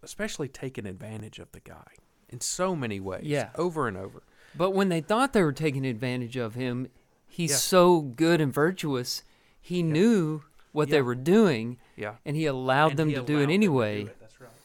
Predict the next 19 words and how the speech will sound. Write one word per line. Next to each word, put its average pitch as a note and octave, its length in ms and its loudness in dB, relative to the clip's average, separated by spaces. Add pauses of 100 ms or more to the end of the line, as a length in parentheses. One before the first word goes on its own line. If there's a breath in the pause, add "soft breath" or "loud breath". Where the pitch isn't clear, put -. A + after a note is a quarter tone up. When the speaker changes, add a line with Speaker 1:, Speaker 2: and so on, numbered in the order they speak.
(160)
Speaker 2:
And F3 160 -2
we G3 160 2 (280)
probably E3 280 0
need C3+ 120 -2
to B2 60 -8
finish C3 340 -8
the A#2+ 100 -12
book B2 280 -8
before B2 280 -8
we A#2 100 -8
talk B2+ 220 -10
about A#2 200 -2
it A#2+ 40 -2
anymore, A#2 500 -2
but, A#2 320 -8
um, A2+ 400 -6
that, D#3 220 -2 (680 soft breath)
it's, - 220 -8 (140)
it's - 320 -10